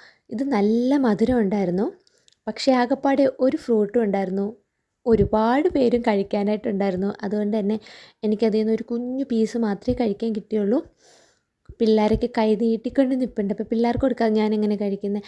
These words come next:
പിന്നെ അവർക്കൊക്കെ കൊടുത്തിട്ട് ഞാനതിൽ നിന്നൊരു പീസ് മാത്രം അകത്താക്കി. ഇത്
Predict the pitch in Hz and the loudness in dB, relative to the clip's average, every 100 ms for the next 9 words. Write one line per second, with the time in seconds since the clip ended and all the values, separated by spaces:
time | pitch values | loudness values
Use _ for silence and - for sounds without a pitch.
0 | - - _ 220 208 226 208 214 214 208 | -16 -20 _ -6 -2 -2 -2 -4 -4 -4
1 | 185 - 226 233 208 202 202 196 196 - | -4 -4 -4 0 2 2 2 0 -2 -4
2 | 196 - 196 185 220 185 185 190 170 226 | -6 -4 -6 -4 -4 -4 -4 -6 -6 -2
3 | 330 - _ _ _ _ _ _ _ - | -2 -4 _ _ _ _ _ _ _ -2
4 | 294 311 | 0 2